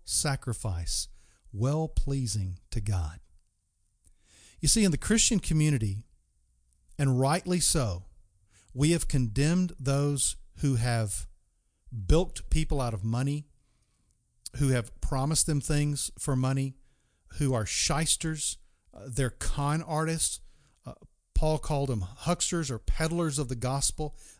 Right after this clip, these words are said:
They just want your money and want to build their ego. That's all they want,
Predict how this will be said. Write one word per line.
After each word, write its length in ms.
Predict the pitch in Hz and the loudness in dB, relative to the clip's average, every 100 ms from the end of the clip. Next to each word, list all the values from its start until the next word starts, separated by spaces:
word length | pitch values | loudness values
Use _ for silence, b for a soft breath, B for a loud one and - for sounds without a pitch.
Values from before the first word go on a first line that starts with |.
| - | -2
They 140 | 170 | 0
just 260 | 175 - - | 2 0 0
want 220 | 156 143 | -2 -2
your 120 | 123 | -2
money 380 | 120 139 165 165 | 0 0 0 -2
and 120 | 120 | -4
want 100 | 123 | -4
to 60 | 95 | -2
build 280 | 110 127 131 | 0 2 0
their 120 | 123 | -4
ego. 400 | 120 117 107 87 | -4 -6 -6 -6
That's 220 | 156 - - | -6 -6 0
all 200 | 170 165 | 0 2
they 140 | 147 | 0
want, 400 | 117 120 101 - | -2 -4 -6 -8